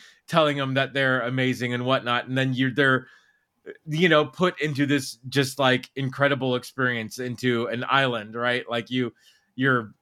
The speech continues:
given this exclusive deal restaurant. People need to pay to the nines to come out there,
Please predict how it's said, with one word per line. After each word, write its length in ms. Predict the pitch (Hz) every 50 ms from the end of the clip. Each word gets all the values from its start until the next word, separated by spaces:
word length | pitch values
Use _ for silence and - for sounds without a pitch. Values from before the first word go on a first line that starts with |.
| _ _ _ _ - 117
given 320 | 107 160 170 151 165 151 143
this 320 | 143 131 131 - - - _ _ _ _ _ _ _ _ _ _ _ _ _ _ _ _ _ _ _ _ -
exclusive 840 | 170 170 131 - - - - - 180 202 208 196 - 175 170 139 117
deal 340 | 120 147 151 151 143 135 127
restaurant. 380 | 131 139 131 131 139 127 123 -
People 260 | 139 160 156 147 139
need 160 | 139 139 123
to 80 | 131 131
pay 440 | - - 131 135 131 127 123 - _ - - _ _ -
to 120 | - 220
the 80 | 226 214
nines 380 | 196 190 175 170 165 151 127 -
to 100 | 151 147
come 200 | 143 143 135 139
out 240 | 135 135 135 -
there, 400 | - 131 123 120 117 113 113 110